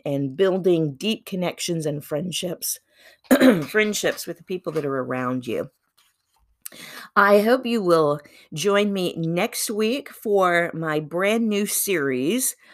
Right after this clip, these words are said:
Phenomenal. Phenomenal. That, that is the word that just kept coming up in my spirit when I was praying, "God, what's the next series? What do we need to focus on?" And it was just phenomenal.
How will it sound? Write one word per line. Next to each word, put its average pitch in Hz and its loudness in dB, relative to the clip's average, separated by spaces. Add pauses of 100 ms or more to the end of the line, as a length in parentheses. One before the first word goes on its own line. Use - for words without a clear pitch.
(240)
Phenomenal. 139 -4 (920)
Phenomenal. 147 0
That, 202 0
that 202 0
is 190 0
the 185 -4
word 170 -2
that 165 -4
just 160 -8
kept - -8
coming 175 -2
up 160 0
in 160 -6
my 147 -6
spirit 107 -6
when 143 -6
I 139 -4
was 147 -4
praying, 139 -4
"God, 156 0
what's 208 -6
the 359 -6
next 277 -6
series? 185 -2
What 160 -10
do 202 -6
we 240 -4
need 220 -6
to 180 -4 (340)
focus 185 0
on?" 143 0
And 143 -2
it - -4
was 156 -4
just - -8
phenomenal. 127 -8